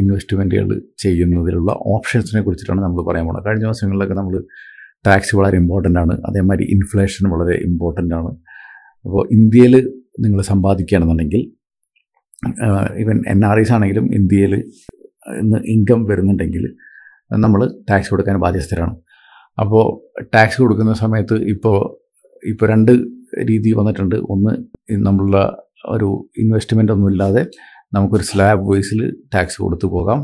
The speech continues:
അല്ലെങ്കിൽ ഇൻവെസ്റ്റ്മെന്റുകളൊക്കെ കാണിച്ചിട്ട് ടാക്സിനെ സപ്പോർട്ട് ചെയ്യുന്ന തരത്തിലുള്ള ഇൻവെസ്റ്റ്മെന്റുകൾ ഇൻവെസ്റ്റ്മെന്റ് ചെയ്യുന്ന ലിമിറ്റിന് നമ്മുടെ ഇൻകത്തിൽ നിന്ന് കുറയ്ക്കുകയും അതിന് ഒരു ടാക്സ് അഡ്വാൻറ്റേജ് കിട്ടുന്ന ഒരു പരിപാടിയാണ്. അപ്പോൾ നമ്മൾ ഇത്തരം,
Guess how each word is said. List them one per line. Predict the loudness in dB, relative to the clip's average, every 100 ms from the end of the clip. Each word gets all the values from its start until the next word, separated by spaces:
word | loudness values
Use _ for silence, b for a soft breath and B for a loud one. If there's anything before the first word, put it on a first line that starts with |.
| -6
അല്ലെങ്കിൽ | -6 -4 -2 -4 -2 -4
ഇൻവെസ്റ്റ്മെന്റുകളൊക്കെ | -4 -6 -6 -2 -2 -2 -6 -6
കാണിച്ചിട്ട് | -6 -6 -4 -6 -6 B B B B B -2 2
ടാക്സിനെ | 2 0 2 4 4 0 -6
സപ്പോർട്ട് | -6 -2 0 0
ചെയ്യുന്ന | 0 0
തരത്തിലുള്ള | -2 -2 -2 -2 -2 -2
ഇൻവെസ്റ്റ്മെന്റുകൾ | -2 -4 -4 -2 0 -2 -2
ഇൻവെസ്റ്റ്മെന്റ് | -2 -6 -4 -2 -2 -2
ചെയ്യുന്ന | -2 -2 -4 -4
ലിമിറ്റിന് | -4 -6 -6 -6 -6 B B B B -2
നമ്മുടെ | 0 2
ഇൻകത്തിൽ | 0 -2 -2
നിന്ന് | -2 -2
കുറയ്ക്കുകയും | -4 0 0 0 -4 b b b -2
അതിന് | 6 8 8 4 -4 -16 _ -12 -2
ഒരു | 0 2
ടാക്സ് | 0 0 -2
അഡ്വാൻറ്റേജ് | 0 0 0 -2
കിട്ടുന്ന | -4 -4 -4 -2 -4 -6
ഒരു | -4 -4 -6 -4
പരിപാടിയാണ്. | -2 0 -2 -2
അപ്പോൾ | -2 -2 -8 _ _ _ -4
നമ്മൾ | 0 2 0 -4 B B B -6
ഇത്തരം, | 2 4 4